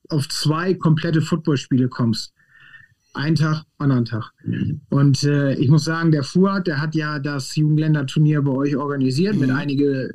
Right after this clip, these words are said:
Speaker 1: äh, t-, mit einigen Teams von euch zusammen. Da war Spandau war damit bei.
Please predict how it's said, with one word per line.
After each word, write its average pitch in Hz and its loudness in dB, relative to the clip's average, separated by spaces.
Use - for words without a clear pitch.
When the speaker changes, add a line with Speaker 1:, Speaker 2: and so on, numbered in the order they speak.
Speaker 1:
äh, 131 -4
t-, - -4
mit 151 4
einigen 139 0
Teams 196 4
von 147 -4
euch 190 -4
zusammen. 190 2
Da 143 2
war 131 0
Spandau 190 2
war 165 -2
damit 156 -2
bei. 139 -6